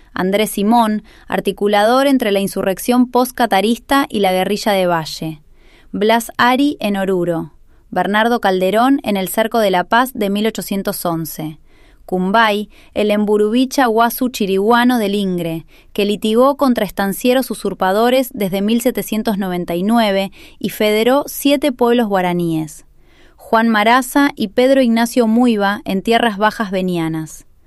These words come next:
Su borramiento no es descuido historiográfico, es dispositivo estructural. El panteón bolivariano necesitaba próceres letrados,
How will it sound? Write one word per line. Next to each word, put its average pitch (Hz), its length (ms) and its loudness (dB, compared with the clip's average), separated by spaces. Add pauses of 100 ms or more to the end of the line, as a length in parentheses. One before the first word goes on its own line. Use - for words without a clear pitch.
(500)
Su - 200 -2
borramiento 294 680 2
no 285 200 4
es 277 160 4
descuido 196 440 0
historiográfico, 170 1040 -4 (340)
es 277 160 2
dispositivo 233 600 0
estructural. 170 800 -4 (460)
El 185 160 -4
panteón 190 440 2
bolivariano 240 800 2
necesitaba 240 720 0
próceres 254 440 2
letrados, 180 760 -2